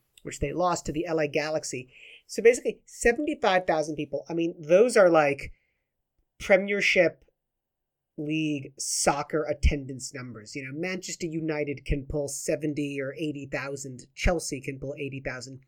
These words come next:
For a Major League Soccer team to pull that is incredible.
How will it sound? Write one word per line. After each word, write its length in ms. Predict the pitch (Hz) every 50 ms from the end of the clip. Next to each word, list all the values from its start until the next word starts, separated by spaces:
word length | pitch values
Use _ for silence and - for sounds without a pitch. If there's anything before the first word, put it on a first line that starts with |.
| _ _ _
For 120 | - 196 185
a 40 | 175
Major 440 | 175 180 190 202 233 226 247 247 226
League 180 | 202 185 180
Soccer 420 | - - 180 160 160 - 180 180 170
team 280 | 175 - 190 180 180
to 80 | 170 151
pull 220 | - - 170 165
that 200 | 156 156 151 151 - 165
is 160 | 165 139 147
incredible. 500 | 147 139 135 156 156 147 135 123 120